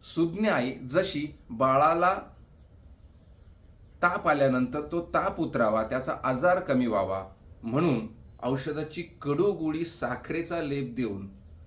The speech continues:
किंवा साखर पाण्यात कालवून देते, तशी बालसाहित्यातून सुसंस्काराची सहज स्वाभाविक अशी साखर पेने-, साखर पेरणी असते आणि हीच अपेक्षा बालसाहित्यिकांकडून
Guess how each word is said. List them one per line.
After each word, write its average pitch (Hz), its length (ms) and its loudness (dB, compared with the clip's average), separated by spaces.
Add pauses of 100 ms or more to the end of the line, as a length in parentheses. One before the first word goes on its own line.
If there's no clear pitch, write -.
(180)
किंवा 147 200 0
साखर 147 480 -2
पाण्यात 170 300 -2 (100)
कालवून 117 340 0
देते, 101 440 -8 (520)
तशी 135 480 -2 (420)
बालसाहित्यातून 147 1080 -2
सुसंस्काराची 156 1040 -2
सहज 165 580 -2
स्वाभाविक 135 640 0
अशी 147 400 -8 (360)
साखर 180 380 -2
पेने-, 127 460 -2
साखर 165 420 -4
पेरणी 117 320 -2
असते 156 480 -8 (260)
आणि 139 200 -2
हीच 180 380 -6
अपेक्षा 139 420 -4
बालसाहित्यिकांकडून 131 1300 -4